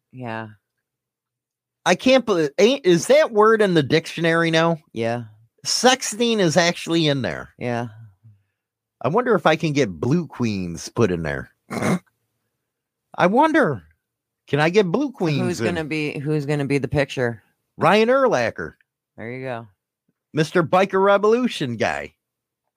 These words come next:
Speaker 2: He looks like a pecker. I'm serious. You have to see the guy. Look him up.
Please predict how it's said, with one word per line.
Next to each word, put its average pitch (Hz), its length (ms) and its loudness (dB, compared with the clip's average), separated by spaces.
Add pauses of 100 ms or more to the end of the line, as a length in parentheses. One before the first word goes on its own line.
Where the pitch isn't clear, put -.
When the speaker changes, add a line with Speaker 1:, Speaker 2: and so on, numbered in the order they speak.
(340)
Speaker 2:
He 175 160 -4
looks 214 260 0
like 107 180 0
a - 100 -8 (120)
pecker. 80 460 -2 (960)
I'm 190 120 0
serious. 240 800 -2 (720)
You 214 120 6
have 233 140 4
to 240 100 -2
see 269 220 0
the 262 100 4
guy. 92 380 2 (960)
Look 127 200 -2
him 294 140 0
up. 294 280 0